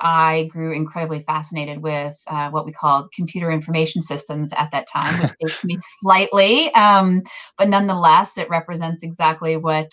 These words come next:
Speaker 1: kind of R and D and, and development and engineering represent today. And,
Speaker 2: Mm.
Speaker 1: and candidly, Matthew, like, during that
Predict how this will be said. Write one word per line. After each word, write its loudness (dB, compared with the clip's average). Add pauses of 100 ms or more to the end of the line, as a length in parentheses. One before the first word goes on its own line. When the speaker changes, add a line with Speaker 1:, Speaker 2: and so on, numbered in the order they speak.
Speaker 1:
kind -6
of -6
R 2
and -4
D -4
and, -8
and -6
development -4
and -4
engineering -6
represent -10
today. -4
And, -4 (360)
Speaker 2:
Mm. -2
Speaker 1:
and 2 (240)
candidly, 2
Matthew, 0
like, 0
during 2
that 2